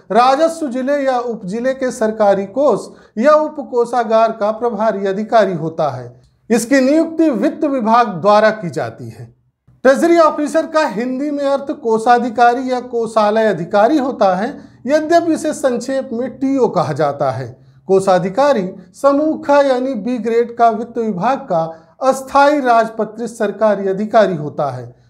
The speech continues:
वह जिले के कलेक्ट्रेट में स्थित जिला कोषागार में ही कोषालय यानी ट्रेजरी के सभी कार्यों को संपादित करता है। कोषाधिकारी मुख्य रूप से वित्तीय प्रशासन एवं लेखा परीक्षा अधिनियम उन्नीस सौ पचासी का संचालन करने वाले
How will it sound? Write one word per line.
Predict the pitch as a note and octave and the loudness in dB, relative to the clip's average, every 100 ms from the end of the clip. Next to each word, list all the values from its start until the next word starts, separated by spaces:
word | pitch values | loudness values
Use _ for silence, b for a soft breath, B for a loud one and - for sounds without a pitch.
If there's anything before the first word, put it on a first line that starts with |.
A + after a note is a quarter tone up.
| _ D#3+ | _ -4
वह | F3 | -4
जिले | E3+ G3+ A#3+ | -2 0 0
के | A#3+ G#3+ | 0 -2
कलेक्ट्रेट | G3+ F#3+ F#3+ - G#3 G#3+ | 0 0 0 2 0 0
में | F#3+ F#3 A#3 | -2 -2 -4
स्थित | - G#3 - b b D#3 | -6 -6 -8 b b -4
जिला | C4+ D4 | 2 2
कोषागार | C#4+ A#3+ A3+ A#3 G#3+ A3+ C#4+ | 2 -2 2 2 4 4 4
में | C#4 B3+ | 0 -2
ही | F#3 A3 - B B | -2 -6 -10 B B
कोषालय | C#4+ D4+ D#4 D4+ D4+ D4+ | 0 2 4 4 6 4
यानी | C#4+ C4+ C#4 | 2 -2 -6
ट्रेजरी | B3+ A#3+ A3 B3+ | -6 -6 -6 -10
के | - A#3+ | -8 -6
सभी | A#3 G#3+ A3 | -6 -6 -2
कार्यों | A#3+ A#3 A3+ F#3+ | 4 4 2 -4
को | F3+ F3+ | -4 -6
संपादित | B3 A3 A#3+ F#3+ E3 - | -6 0 2 2 0 -8
करता | B2 - A#2 | -10 -6 -8
है। | A2+ A2+ _ _ _ _ - | -8 -14 _ _ _ _ 0
कोषाधिकारी | B3 D4 E4+ E4 E4 D4+ D#4 D#4 | 4 6 4 4 2 2 2 0
मुख्य | D4 D4+ D4 | -6 -6 -6
रूप | C#4 C#4+ | -6 -8
से | - D4+ | -6 -6
वित्तीय | A#3+ A#3 A#3 A#3 | -6 -8 -8 -8
प्रशासन | A3+ A3 C4 C4 C#4+ C#4 | -4 2 2 2 0 -2
एवं | A#3+ A#3+ A#3 | 0 0 0
लेखा | G#3 A#3+ A#3+ C4+ | 0 0 -2 -4
परीक्षा | C4 A3+ A3 - | -2 -4 -4 4
अधिनियम | A3 G3 A#3 B3 B3 | 4 4 -2 -4 -6
उन्नीस | B3 A3 A#3 A3+ | -4 -4 -4 -8
सौ | G#3+ | -6
पचासी | G3+ G3+ B3 A#3+ A3+ | -6 -2 -4 -4 -4
का | G#3+ | -4
संचालन | G#3 G3+ G3+ A3 G3+ G#3+ | -2 -4 0 0 0 0
करने | C4+ D4 D#4 | 0 2 2
वाले | G3+ D#3+ | 0 0